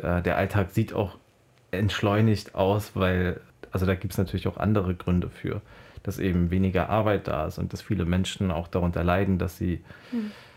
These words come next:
Speaker 1: wenig oder auf jeden Fall nicht genügend Geld verdienen, um ja doch ein sehr minimalistisches Leben überhaupt führen zu können. Und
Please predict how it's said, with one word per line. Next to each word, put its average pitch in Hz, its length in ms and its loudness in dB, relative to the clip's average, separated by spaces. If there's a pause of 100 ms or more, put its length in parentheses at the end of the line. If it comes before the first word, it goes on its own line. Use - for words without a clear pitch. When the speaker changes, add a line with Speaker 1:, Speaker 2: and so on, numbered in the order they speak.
(120)
Speaker 1:
wenig 101 520 0
oder 92 340 0
auf 90 120 -6
jeden 101 100 2
Fall 101 120 0
nicht 95 200 0
genügend 98 380 0
Geld 98 240 2
verdienen, 92 500 0
um 92 360 0 (100)
ja 95 120 2
doch - 220 0
ein 90 140 4
sehr 95 400 2 (400)
minimalistisches 107 840 2
Leben 110 220 4
überhaupt 92 380 0
führen 113 220 2
zu - 140 -8
können. 87 400 -4 (140)
Und 92 380 -2